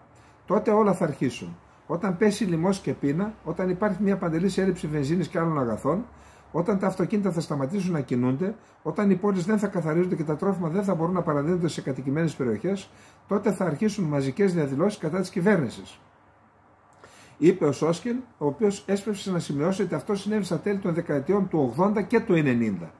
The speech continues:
«Η επαναστατική διάθεση έχει οριμάσει σε όλα τα στοιχεία του συστήματος, σε κοινωνικό, δημογραφικό, πολιτικό και οικονομικό», επισήμανε ο Σόσκιν. Σημειώνεται ότι στην Ουκρανία έχει επιβληθεί στρατιωτικός νόμος από τις είκοσι τέσσερις Φεβρουαρίου.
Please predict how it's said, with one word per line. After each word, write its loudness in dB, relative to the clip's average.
«Η 2
επαναστατική 2
διάθεση 2
έχει 4
οριμάσει 0
σε -2
όλα 2
τα -4
στοιχεία 0
του -10
συστήματος, -2
σε -2
κοινωνικό, 2
δημογραφικό, 0
πολιτικό -2
και -2
οικονομικό», 2
επισήμανε 0
ο 0
Σόσκιν. -2
Σημειώνεται 2
ότι -2
στην -6
Ουκρανία -2
έχει 2
επιβληθεί -2
στρατιωτικός -4
νόμος 0
από -4
τις -16
είκοσι -6
τέσσερις -2
Φεβρουαρίου. 2